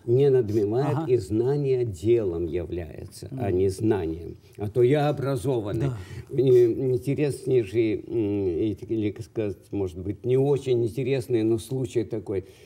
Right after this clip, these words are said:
Speaker 1: У меня одна учительница попросила замену
Speaker 2: Мгм.
Speaker 1: в классе, ей нужно было где-то. Я говорю: "Знаешь что, милая,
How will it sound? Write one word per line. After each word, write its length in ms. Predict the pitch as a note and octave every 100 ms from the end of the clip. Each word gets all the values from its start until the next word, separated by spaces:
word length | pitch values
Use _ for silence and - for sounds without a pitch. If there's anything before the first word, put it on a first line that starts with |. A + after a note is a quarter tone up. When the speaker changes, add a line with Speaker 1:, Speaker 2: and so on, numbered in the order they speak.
| - F2+
Speaker 1:
У 320 | - G2+ G#2 A2
меня 340 | A#2+ C#3+ D3
одна 200 | C3 C3+
учительница 520 | C3 B2 D3 C3 B2+
попросила 640 | A#2+ A2+ G#2+ G#2 C3 A2 G#2+
замену 520 | G#2+ G2 F2+ - - - _ _ _ -
Speaker 2:
Мгм. 340 | E3+ C#3+ D3 C3+ - -
Speaker 1:
в 280 | G#2+ F2+
классе, 480 | - A2+ F#2 F2+ -
ей 200 | G2 A2
нужно 380 | A2 A2+ G2+ F#2+
было 260 | E2+ F#2 F2+
где-то. 420 | E2 F2+ C#2+ -
Я 180 | A#2+ C#3+
говорю: 320 | C#3+ B2 A#2+
"Знаешь 260 | G2 C#3+ C#3+
что, 140 | A#2+
милая, 420 | G2+ G2 F2 D2